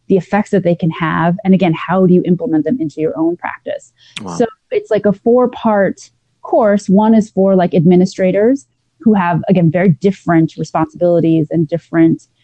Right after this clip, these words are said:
Speaker 1: you know, metrics that they're using. Um, and there's another part for practicing clinicians. You know, again, when you're in an office and you're seeing thirty patients a day, like, how do you, how do you squeeze these types of questions in? How do you kind of come up with these plans in a fifteen-minute visit,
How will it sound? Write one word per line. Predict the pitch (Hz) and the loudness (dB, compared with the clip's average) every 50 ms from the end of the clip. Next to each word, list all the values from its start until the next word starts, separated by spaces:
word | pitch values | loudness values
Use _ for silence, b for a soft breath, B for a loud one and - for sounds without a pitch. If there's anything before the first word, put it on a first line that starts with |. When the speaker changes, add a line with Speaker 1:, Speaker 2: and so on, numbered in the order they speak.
| _ _ _ | _ _ _
Speaker 1:
you | - 180 | 2 2
know, | 170 170 | 4 4
metrics | 185 202 202 - - 208 202 - - | 4 2 2 -2 -4 -6 -6 -4 -4
that | 180 165 - | -4 -4 -2
they're | - 185 190 190 | 0 0 2 4
using. | 185 175 175 165 160 143 170 160 160 160 160 160 156 - _ _ _ _ _ _ _ | 4 4 4 4 2 2 0 2 2 2 2 2 0 -4 _ _ _ _ _ _ _
Um, | 180 180 170 170 180 147 - - | -2 0 2 2 2 0 0 -2
and | - 185 190 180 | 2 2 4 4
there's | 180 175 165 | 4 4 4
another | 190 185 180 175 196 | 4 4 4 2 0
part | 190 - - - 185 185 170 - _ _ | -2 -4 -6 -4 -4 -4 -4 -6 _ _
for | - 180 165 170 170 165 165 156 | -2 0 0 2 0 0 -2 -2
practicing | - - 185 185 277 214 196 - 196 190 | -6 -10 -10 -6 -4 -4 0 0 0 0
clinicians. | - - 180 160 156 156 - 175 165 170 180 208 220 226 - | 0 0 0 0 0 0 0 -2 0 2 2 2 2 2 0
You | 170 175 - | -2 -2 -2
know, | - - | -2 -4
again, | 185 180 170 165 165 | -6 -6 -4 -2 -2
when | 156 165 165 | -2 -2 -2
you're | 160 165 165 165 170 - - | -2 -2 -2 -4 -4 -4 0
in | 202 196 190 | 2 4 4
an | 185 180 | 4 2
office | - 180 180 - 190 185 180 - | 0 -2 -4 -2 -2 -2 -2 0
and | 170 165 | 0 0
you're | 165 165 | 0 0
seeing | - - 180 170 175 | 0 0 0 0 0
thirty | 156 - 170 175 180 190 196 | 0 0 0 2 2 2 2
patients | 202 180 175 - 185 - | 2 0 0 -2 -2 -2
a | 175 | 0
day, | - 185 185 185 180 170 156 | 0 0 0 2 0 0 0
like, | 156 156 - | 0 -2 -4
how | - - 170 180 180 | -4 -4 -4 -4 -2
do | 180 | -2
you, | 170 170 170 165 165 165 - - _ _ _ | 0 0 0 0 -2 -6 -8 -12 _ _ _
how | - - 202 233 220 | -8 -4 0 2 2
do | 170 226 262 | 4 4 4
you | 285 262 208 180 | 4 4 4 2
squeeze | - - _ - - - 151 - | -2 -6 _ -18 -16 -16 -6 -4
these | 339 - | -4 -6
types | - - 156 156 - 151 | -4 -6 -8 -6 -6 -12
of | - | -10
questions | - 151 139 - - 147 147 147 151 | -10 -12 -12 -8 -8 -6 -6 -4 -6
in? | 143 143 - 180 - _ _ _ _ _ _ | -6 -6 -6 -8 -10 _ _ _ _ _ _
How | - 185 185 | 0 2 2
do | 165 - 208 226 | 2 4 4 4
you | 233 208 196 185 | 4 4 4 2
kind | - - - 170 170 170 | 0 0 0 0 2 2
of | 165 160 | 0 -2
come | - - 170 170 | -2 -2 0 0
up | 160 - | 0 0
with | 160 160 - | -4 -4 -2
these | 156 151 - | -2 -4 -4
plans | _ - 170 160 156 156 156 156 151 - | _ -2 2 2 4 4 4 2 2 0
in | - - 165 | 0 -2 -2
a | - | 0
fifteen-minute | - - 165 - - 175 156 156 147 143 - | -2 -10 -10 -4 -2 0 2 2 0 -2 -2
visit, | - 165 147 123 - | -4 -4 -2 -4 -8